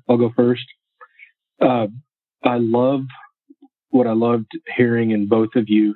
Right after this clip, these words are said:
talk is your connection. And it's so <laughs> countercultural. It's so, it's so against what, what most of us been, have been taught, I would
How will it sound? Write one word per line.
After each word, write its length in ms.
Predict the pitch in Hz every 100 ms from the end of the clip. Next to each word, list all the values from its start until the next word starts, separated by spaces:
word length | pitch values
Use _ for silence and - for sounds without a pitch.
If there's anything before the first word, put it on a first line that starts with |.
| _ -
talk 320 | 113 104 101 -
is 260 | 123 113 104 - -
your 160 | 139 110
connection. 540 | 113 104 104 - 98 - _ - - _ _ -
And 100 | 117
it's 160 | 113 - -
so 260 | 123 123 117 - 160
<laughs> 320 | - 139 -
countercultural. 840 | - 127 117 - 120 113 120 101 - -
It's 180 | 117 -
so, 300 | 127 120 113 _ _ - - - - _ _ _ _ _ _ _ -
it's 140 | - -
so 180 | 123 113
against 340 | 113 113 107 -
what, 220 | 117 107 _ _
what 200 | 123 120
most 260 | 120 117 117
of 60 | 107
us 100 | 104 -
been, 160 | 113 -
have 200 | 107 107
been 180 | 113 104
taught, 340 | - 113 104
I 40 |
would 120 | 104